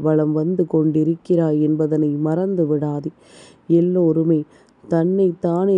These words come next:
குறைத்து எடை போடுவதாலும், தன் மீது கொண்ட நம்பிக்கை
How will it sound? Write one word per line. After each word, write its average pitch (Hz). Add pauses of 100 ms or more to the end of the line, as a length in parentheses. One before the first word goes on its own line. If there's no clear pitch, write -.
குறைத்து 185
எடை 170
போடுவதாலும், 160 (360)
தன் 170
மீது 175
கொண்ட 160
நம்பிக்கை 175